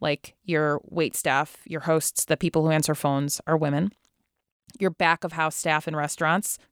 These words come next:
cooks, chefs, managers, owners, those are men. And if you wait tables, your goal is to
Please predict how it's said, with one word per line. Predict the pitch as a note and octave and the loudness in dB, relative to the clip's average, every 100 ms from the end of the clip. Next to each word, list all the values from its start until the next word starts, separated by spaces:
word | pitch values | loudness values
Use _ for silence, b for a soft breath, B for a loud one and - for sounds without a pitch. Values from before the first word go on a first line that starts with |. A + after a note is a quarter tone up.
| - | 2
cooks, | A#3 - - - | 2 2 -4 0
chefs, | G#3 F#3+ - - | 4 4 2 0
managers, | F#3+ F3 F3+ E3+ - | 4 4 4 2 4
owners, | E3+ E3+ D#3+ - - - - | 4 6 4 2 -2 -6 -4
those | D#3+ C#3+ | -2 0
are | |
men. | C#3+ C3+ G#3 - B B B B B - | 0 0 -2 -4 B B B B B 2
And | G3+ G3 F#3+ F#3+ - | 4 6 4 2 -2
if | - G3+ - | 4 4 4
you | G#3+ | 6
wait | C4 D4 | 6 6
tables, | A#3+ F#3+ F3+ F3+ - - _ _ | 2 4 4 2 -4 -14 _ _
your | F3+ F#3 | 0 0
goal | E3+ - G3+ F3 F3+ C4 - _ _ _ _ - | 2 6 8 8 6 0 -8 _ _ _ _ 4
is | G3 F3 - | 4 4 0
to | - D#3+ D3+ A#3 | 0 0 0 -4